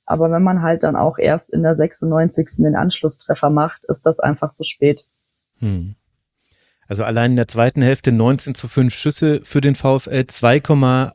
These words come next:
Speaker 2: elf zu null Komma zwei acht Expected Goals.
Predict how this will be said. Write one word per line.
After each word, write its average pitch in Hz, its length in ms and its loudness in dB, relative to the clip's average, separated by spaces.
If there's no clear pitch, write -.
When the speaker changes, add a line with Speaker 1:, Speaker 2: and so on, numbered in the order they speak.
Speaker 2:
elf 131 420 0
zu - 140 -2
null 120 240 2
Komma 127 260 -2
zwei 113 360 -4
acht - 180 -8
Expected - 540 -10
Goals. 113 340 -6